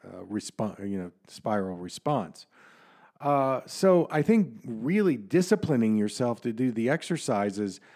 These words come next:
is really, really important. I mean, you can't expect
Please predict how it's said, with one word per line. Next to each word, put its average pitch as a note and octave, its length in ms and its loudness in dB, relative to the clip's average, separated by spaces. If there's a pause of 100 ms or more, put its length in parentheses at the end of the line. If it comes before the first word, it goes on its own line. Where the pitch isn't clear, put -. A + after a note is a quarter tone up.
(200)
is A#2+ 240 -2
really, C#3+ 420 4
really A#2 380 2
important. G#2 480 0
I G#2+ 40 -2
mean, A#2+ 120 0
you C#3 100 -4
can't F#3+ 460 -2 (560)
expect - 720 0